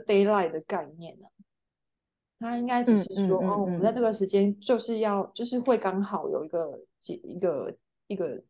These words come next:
Speaker 1: 逗点嘛，就是，诶，我们可以利用这一个时段，然后聊一聊平常比较没有机会聊到的事情，或是这一阵子想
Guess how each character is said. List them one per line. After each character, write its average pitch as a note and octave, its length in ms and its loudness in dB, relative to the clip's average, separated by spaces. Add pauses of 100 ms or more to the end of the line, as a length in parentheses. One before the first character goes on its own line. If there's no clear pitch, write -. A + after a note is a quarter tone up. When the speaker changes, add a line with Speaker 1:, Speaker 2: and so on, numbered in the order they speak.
(600)
Speaker 1:
逗 F3+ 220 2
点 A#2 260 -6
嘛， G#2+ 400 -10
就 F#3 120 -8
是， F3+ 380 -10 (600)
诶， A3+ 100 -2
我 A3+ 80 0
们 D#3+ 100 -6
可 G3 140 -4
以 D#3 100 -4
利 F#3 140 0
用 F3 180 -2
这 F3 120 -4
一 E3 120 -6
个 - 160 -10 (320)
时 - 240 -14
段， D#3+ 300 -6
然 D3+ 80 -16
后 D#3 320 -14
聊 D3+ 240 -8
一 D#3+ 60 -8
聊 C3+ 380 -8 (380)
平 F3 180 -6
常 E3 200 -12
比 E3 80 -14
较 E3 120 -4
没 F3 120 -6
有 D#3 140 -10
机 D3+ 260 -16
会 D3+ 180 -6
聊 - 200 -8
到 D#3+ 200 -8
的 - 100 -14
事 - 280 -14
情， - 260 -20
或 G3 140 -4
是 F#3+ 100 0
这 F#3+ 140 -4
一 E3+ 60 -4
阵 E3+ 200 -6
子 D3+ 100 -12
想 - 220 -14